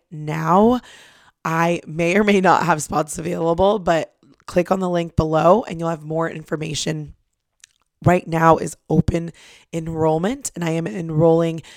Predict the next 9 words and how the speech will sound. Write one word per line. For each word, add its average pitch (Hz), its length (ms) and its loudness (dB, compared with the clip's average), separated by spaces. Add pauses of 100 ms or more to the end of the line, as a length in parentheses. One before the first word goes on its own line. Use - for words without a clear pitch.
(160)
the 170 120 -8
last 165 720 -2
handful 170 480 -4
of 156 100 -4
spots - 500 -4
that 165 120 -6
I 165 40 -4
had 160 200 -4
available. 170 640 -2